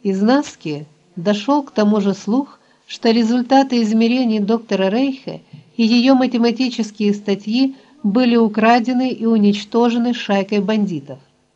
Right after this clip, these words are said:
К счастью, слух этот оказался ложным. Я написал ей и обменялся письмами с археологами в С Ш А,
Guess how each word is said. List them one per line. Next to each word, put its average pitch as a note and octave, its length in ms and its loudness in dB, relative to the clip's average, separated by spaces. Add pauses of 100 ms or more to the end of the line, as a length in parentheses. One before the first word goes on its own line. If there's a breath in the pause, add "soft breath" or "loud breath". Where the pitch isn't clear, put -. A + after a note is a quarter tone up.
(580)
К - 40 -20
счастью, A#3 760 -4 (120)
слух G#3 460 -4
этот G3+ 240 -4
оказался F3 640 -4
ложным. D#3+ 500 -8 (1300)
Я B3+ 200 4
написал C4 560 2
ей A#3+ 340 0 (100)
и A#3 140 0
обменялся A3+ 680 0
письмами A3 760 -2
с - 140 -14
археологами G3+ 800 0
в F3+ 40 -8
С F#3 180 -6
Ш - 200 -6
А, G3+ 280 0